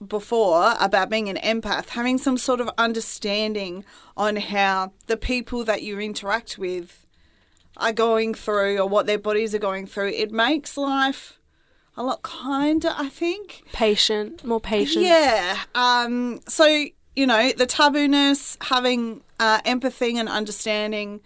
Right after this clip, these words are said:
Speaker 1: Uh, what else do I want people to, I just want people also to have a good time.
Speaker 2: Yeah.
Speaker 1: <laughs> So
Speaker 2: I think
Speaker 1: it's,
Speaker 2: there's so
Speaker 1: yeah.
Speaker 2: much, like, rhetoric and message and moral to it, to
Speaker 1: Yeah,
Speaker 2: the show,
Speaker 1: yeah.
Speaker 2: but at the end of the day, just have people have a good time, have a
Speaker 1: Yeah,
Speaker 2: laugh. Yeah.
Speaker 1: have a laugh. And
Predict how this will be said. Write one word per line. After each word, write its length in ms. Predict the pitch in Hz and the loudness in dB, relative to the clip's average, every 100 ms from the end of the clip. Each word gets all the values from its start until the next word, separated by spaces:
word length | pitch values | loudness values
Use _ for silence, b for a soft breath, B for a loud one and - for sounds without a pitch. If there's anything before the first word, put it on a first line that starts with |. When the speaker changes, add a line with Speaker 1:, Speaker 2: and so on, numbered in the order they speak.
| b b b b b - | b b b b b -18
Speaker 1:
Uh, 60 | 208 | 0
what 280 | 294 302 | 2 2
else 680 | 247 240 202 - - - - - | 2 2 0 -2 -4 -4 -10 -8
do 100 | 226 | 0
I 80 | 220 | 2
want 380 | 208 202 - - | 2 -4 -10 -8
people 300 | 208 208 208 | -6 -4 -6
to, 100 | 196 | 0
I 120 | 269 | 0
just 320 | 302 - - | 0 -2 -4
want 200 | 254 285 240 | -2 -2 0
people 200 | 254 240 | -2 0
also 340 | 226 226 220 | 0 0 -4
to 120 | 220 220 | -6 -8
have 180 | 233 | -10
a 40 | 262 | -10
good 240 | 349 269 | -8 -6
time. 360 | - 359 311 392 494 | -2 0 0 -2 -2
Speaker 2:
Yeah. 460 | 269 277 285 359 - | 2 4 2 0 0
Speaker 1:
<laughs> 20 | |
So 200 | 349 359 | 0 2
Speaker 2:
I 500 | - 508 392 330 330 | 2 2 2 2 4
think 200 | 415 - | 2 2
Speaker 1:
it's, 480 | - - 453 - - | -4 -4 -6 -6 -2
Speaker 2:
there's 260 | 277 330 262 | 2 2 4
so 80 | 339 | 2
Speaker 1:
yeah. 60 | 311 | 4
Speaker 2:
much, 280 | 320 269 - - - | 2 0 -4 -8 -6
like, 280 | 233 226 214 202 202 | 2 2 2 -8 -8
rhetoric 540 | 196 208 208 208 - | 0 2 4 2 0
and 160 | 190 190 | -2 0
message 480 | 196 - 220 202 185 | 2 2 0 0 0
and 100 | 190 | 0
moral 400 | 196 190 190 196 | 2 4 4 2
to 180 | - 190 | -2 -2
it, 180 | 185 - 226 | -4 -4 0
to 180 | 233 | 2
Speaker 1:
Yeah, 80 | 226 | 4
Speaker 2:
the 80 | 214 | 2
show, 180 | - 208 | 2 2
Speaker 1:
yeah. 60 | 208 - 208 | 4 2 0
Speaker 2:
but 100 | - - | -4 0
at 140 | 214 | 2
the 80 | 214 | 2
end 100 | 214 | 2
of 80 | 208 | 0
the 80 | |
day, 60 | 202 | -2
just 200 | 202 - | -4 -8
have 180 | 233 208 | -8 -4
people 220 | 226 214 | 0 2
have 120 | 214 | 0
a 40 | 214 | 0
good 140 | 214 | -4
time, 280 | - 214 320 - - | -4 -4 -6 -8 -2
have 120 | 285 | 0
a 40 | |
Speaker 1:
Yeah, 60 | 254 | 4
Speaker 2:
laugh. 360 | 226 269 427 - | 4 4 2 2
Yeah. 140 | 302 | 2
Speaker 1:
have 180 | 240 359 | 4 2
a 80 | 349 | 4
laugh. 320 | 247 196 - | 4 2 0
And 200 | 262 | 2